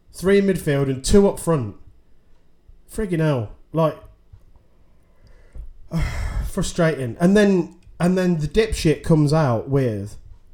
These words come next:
"I thought the pla-, it, the players had to deal with it being hot." Don't get me wrong, it was very mild for a, for the middle of October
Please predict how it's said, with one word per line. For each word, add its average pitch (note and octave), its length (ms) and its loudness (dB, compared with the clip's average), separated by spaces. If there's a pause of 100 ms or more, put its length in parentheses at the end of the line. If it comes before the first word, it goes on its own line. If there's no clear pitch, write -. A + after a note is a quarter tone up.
(920)
"I D3 100 4
thought F3 240 4
the E3 60 -4
pla-, E3 240 2
it, D#3+ 340 0
the D3+ 100 2
players D#3+ 400 2
had E3+ 200 -2
to D#3 60 -6
deal C#3+ 320 2
with C3+ 200 -2
it C3+ 120 -4
being C3 260 -2
hot." A2+ 480 -4 (1400)
Don't G#3+ 200 0
get A3+ 120 2
me G#3 100 4
wrong, D3 360 2 (520)
it F3 200 -2
was D3+ 180 0
very F3+ 240 0
mild D3 640 0 (140)
for C3 680 -2 (200)
a, C3+ 320 -4
for C3 160 -6
the C#3 80 0
middle D3 260 4
of C#3 100 2
October B2 640 0